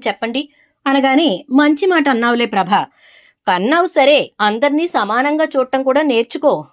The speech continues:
లేకపోతే ఇబ్బంది పడతావు" అని అంటే, మొత్తానికి అమ్మ చాలా తెలివిగా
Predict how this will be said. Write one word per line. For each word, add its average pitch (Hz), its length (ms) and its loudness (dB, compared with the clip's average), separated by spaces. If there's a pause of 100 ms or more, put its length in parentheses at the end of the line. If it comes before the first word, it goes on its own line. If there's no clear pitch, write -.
(100)
లేకపోతే 240 640 -4 (480)
ఇబ్బంది 330 340 0
పడతావు" 214 380 0 (140)
అని 262 220 -2
అంటే, 220 300 0 (600)
మొత్తానికి 247 580 -2
అమ్మ 202 240 -2
చాలా 202 360 0
తెలివిగా 214 500 -2